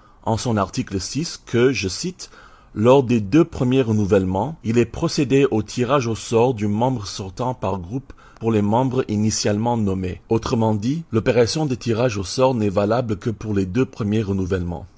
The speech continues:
La suite devrait se faire automatiquement, au fur et à mesure que les juges arrivent fin mandat, à tour de rôle.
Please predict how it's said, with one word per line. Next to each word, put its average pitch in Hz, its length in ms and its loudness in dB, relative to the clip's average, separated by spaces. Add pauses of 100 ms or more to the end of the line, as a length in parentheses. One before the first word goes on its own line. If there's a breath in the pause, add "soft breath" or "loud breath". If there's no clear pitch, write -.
La 110 140 4
suite 151 280 -4
devrait 113 300 0
se 117 140 -4
faire 123 280 2
automatiquement, 98 840 -4
au 104 100 2
fur 139 300 0
et 117 80 4
à 107 80 4
mesure 107 420 0
que - 100 -6
les 98 140 0
juges 107 320 0
arrivent 107 280 0
fin 123 260 -4
mandat, 90 500 -4
à 98 100 -6
tour 113 240 -4
de 98 120 2
rôle. 90 320 -4